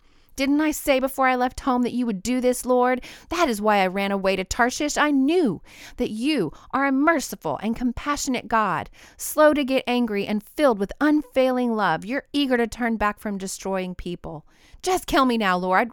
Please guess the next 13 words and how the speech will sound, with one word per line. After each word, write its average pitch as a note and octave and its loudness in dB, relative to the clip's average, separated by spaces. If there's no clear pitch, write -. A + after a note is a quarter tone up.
I'd B3+ 2
rather G#3 2
be A#3 -2
dead E3+ 0
than F3 -4
alive D#3+ -2
if - -10
what F3+ -2
I D#3+ 0
predicted D#3+ -8
will D#3 -8
not D3+ -8
happen.'" - -12